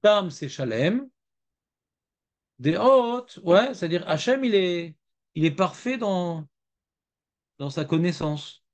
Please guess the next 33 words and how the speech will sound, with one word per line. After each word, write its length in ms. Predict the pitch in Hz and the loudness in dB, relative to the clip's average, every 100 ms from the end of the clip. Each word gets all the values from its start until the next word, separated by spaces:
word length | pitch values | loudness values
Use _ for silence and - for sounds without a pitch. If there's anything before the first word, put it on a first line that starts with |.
| _ _ _ _ _ _ _ _ _ _ | _ _ _ _ _ _ _ _ _ _
Comme 160 | 165 | -2
il 60 | 170 | 0
connaît 300 | 143 165 151 | 2 2 2
tout. 280 | 143 139 175 _ _ _ _ _ _ _ _ _ _ _ | 0 -2 -4 _ _ _ _ _ _ _ _ _ _ _
Temim 300 | 147 151 180 | -4 0 0
Deot, 200 | 156 190 | 0 -2
c'est 140 | - 160 | -2 -2
il 40 | |
connaît 260 | 170 175 165 | 0 -2 -4
tout. 160 | 160 170 185 _ _ _ _ _ _ _ _ _ _ _ _ _ _ _ _ _ _ _ _ _ _ _ _ _ _ | -8 -12 -18 _ _ _ _ _ _ _ _ _ _ _ _ _ _ _ _ _ _ _ _ _ _ _ _ _ _
Temim 320 | 139 160 170 | -6 -4 -2
Deot, 280 | 147 175 175 | 0 0 -2
il 60 | |
connaît 260 | 143 151 151 | 0 2 2
tout. 160 | 143 143 | 0 0
Donc, 300 | 131 123 - - _ _ | 0 0 -4 -20 _ _
s'il 200 | - 160 | 0 4
connaît 260 | 160 147 | 4 2
tout, 120 | 143 226 | 0 -2
alors 160 | 196 | -2
j'aveux. 380 | 160 185 165 165 - | 0 -2 -4 -6 -6
Chatan 380 | 143 139 175 165 | -8 0 0 2
ou 60 | |
Lefanecha. 680 | 147 139 123 123 127 185 220 - _ _ | -2 -4 -8 -8 -6 -6 -6 -12 _ _
Donc, 100 | 139 | -4
à 60 | 160 | -2
chaque 160 | 196 180 | -2 -2
fois, 120 | 233 | -2
dans 140 | 196 | -2
chaque 280 | 156 254 254 | -2 -2 -4
phrase, 260 | - 262 208 | -2 -2 -2
vous 80 | |
remarquez, 520 | 196 190 170 233 294 | -2 -4 -2 -4 -4